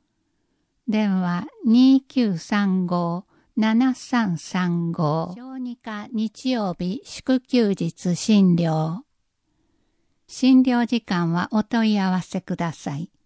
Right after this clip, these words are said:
なお、休診する場合があります。医療機関名、所在地、電話番号、診療日の順です。アイクリニッ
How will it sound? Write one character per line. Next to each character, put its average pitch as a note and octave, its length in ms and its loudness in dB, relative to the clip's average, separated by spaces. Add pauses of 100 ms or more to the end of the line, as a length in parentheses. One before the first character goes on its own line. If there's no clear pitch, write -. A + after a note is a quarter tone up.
(580)
な F#3+ 300 -2
お、 A#3 160 -10
休 B3+ 220 2
診 B3 280 2
す A#3 200 -4
る A3 120 0
場 G3+ 280 0
合 F#3+ 180 0
が F3 240 -2
あ F#3 80 -2
り F3 140 -2
ま D#3+ 160 -4
す。 - 280 -20 (1700)
医 A3+ 120 0
療 B3+ 260 2
機 - 160 -20
関 F#3+ 360 -2
名、 E3+ 260 -4
所 A3 220 -4
在 G#3 280 -2
地、 - 400 -8
電 A#3 260 2
話 G#3 160 0
番 F3+ 340 0
号、 F3 320 -4
診 A#3+ 360 0
療 G3+ 240 -2
日 E3 120 -4
の D#3+ 160 -2
順 D#3+ 260 -6
で C#3+ 140 -8
す。 - 240 -20 (1600)
ア B3+ 180 0
イ A3 120 -2
ク - 180 -6
リ F3+ 160 0
ニ E3 180 0
ッ - 40 -20